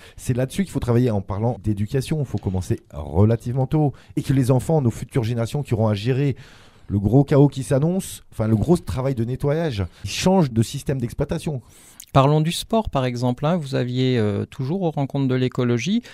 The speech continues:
Speaker 2: un sujet sur le sport, euh, santé, social, enfin, quelle, euh, quelle démarche pour demain ? Euh, une dizaine d'associations de votre, euh,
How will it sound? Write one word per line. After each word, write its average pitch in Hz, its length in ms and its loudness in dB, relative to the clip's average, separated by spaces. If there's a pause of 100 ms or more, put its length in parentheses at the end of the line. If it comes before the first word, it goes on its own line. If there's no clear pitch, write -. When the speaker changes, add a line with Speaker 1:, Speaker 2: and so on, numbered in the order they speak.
(300)
Speaker 2:
un 127 60 0
sujet 139 340 -2
sur 139 220 0
le 131 80 2
sport, 202 460 2 (140)
euh, 113 640 0 (100)
santé, 185 580 0
social, 190 680 0
enfin, 127 280 -4
quelle, 156 280 0
euh, 127 200 2 (340)
quelle 139 220 0
démarche 147 460 2
pour 123 260 -4
demain ? 135 320 0 (440)
Euh, 113 140 -4
une 120 160 2
dizaine 165 300 0
d'associations 156 640 -2
de 147 100 -4
votre, 113 300 -4
euh, 110 280 -2